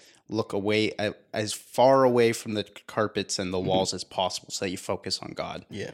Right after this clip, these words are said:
Speaker 1: or you focus on the Bible or whatever it is.
Speaker 2: Yeah.
Speaker 1: Um, and how especially high churches tend to have the very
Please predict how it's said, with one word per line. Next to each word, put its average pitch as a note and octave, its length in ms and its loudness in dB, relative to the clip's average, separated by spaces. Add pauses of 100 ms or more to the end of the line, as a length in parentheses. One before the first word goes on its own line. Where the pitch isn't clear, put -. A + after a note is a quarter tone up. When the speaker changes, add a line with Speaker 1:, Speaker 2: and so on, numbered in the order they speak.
Speaker 1:
or G#2 80 -4
you G2 60 -2
focus - 380 -6
on F#2 80 -6
the E2 80 -6
Bible - 340 -6
or G2 80 -4
whatever F#2+ 320 -2
it E2 80 -12
is. - 260 -14 (160)
Speaker 2:
Yeah. - 220 -12 (160)
Speaker 1:
Um, F#2+ 280 -2
and G2+ 140 -2
how F#2+ 460 2 (440)
especially - 400 -2
high G2 200 -2
churches A2 400 -6
tend G2+ 160 -6
to G2 60 -6
have G2+ 120 -4
the G2 80 -8
very F#2+ 280 -4